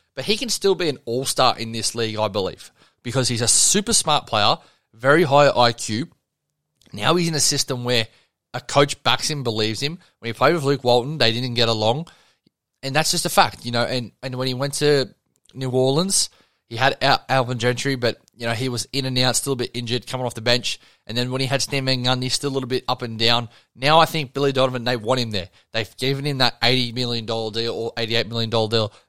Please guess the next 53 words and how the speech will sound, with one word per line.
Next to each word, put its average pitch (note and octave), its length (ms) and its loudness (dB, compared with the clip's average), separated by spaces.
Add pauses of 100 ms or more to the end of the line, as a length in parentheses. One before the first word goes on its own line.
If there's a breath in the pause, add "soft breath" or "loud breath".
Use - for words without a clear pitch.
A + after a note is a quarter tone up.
They D3 160 2
want C3+ 260 0
him B2 200 -8
there. A#2 200 2 (260 soft breath)
And A#2 80 -10
I B2+ 100 0
think C3+ 200 -2
he C3+ 220 -2
is A#2 100 -4
the A#2+ 80 -10
clear-cut C3 460 -2
starting B2+ 500 0
point B2+ 280 -8
guard. D3+ 280 2 (280 loud breath)
And A2 100 -4
I B2+ 80 0
think C3 260 -8
that B2 140 0
he's A#2+ 180 -4
a G#2+ 80 -4
super - 380 0
smart A#2 320 0
sm-, - 280 -8
signing B2+ 400 -6 (260 soft breath)
for B2 100 -14
the A2+ 60 -8
Chicago A#2+ 460 2
Bulls. B2+ 320 -2 (220 loud breath)
And A#2 80 -4
if A2 60 -6
you A#2 60 -6
haven't D#3 240 2
watched, C#3 180 -2
they've A#2 100 -4
got C#3 120 -2
a A#2 40 -12
nice C3 240 -4
little C#3+ 100 -2
documentary A#2 520 -4
on G#2+ 160 -6
YouTube, A2 380 -4
Run A2 200 -2
With A2 140 -6
Us. - 320 2 (340 soft breath)
Have D3+ 160 2
a C3+ 60 4
look B2+ 240 0
at A#2 100 4
it. C3+ 140 0
It's A2+ 160 -6
really, A#2+ 340 -2
really A#2 220 -2
good. A2 240 -6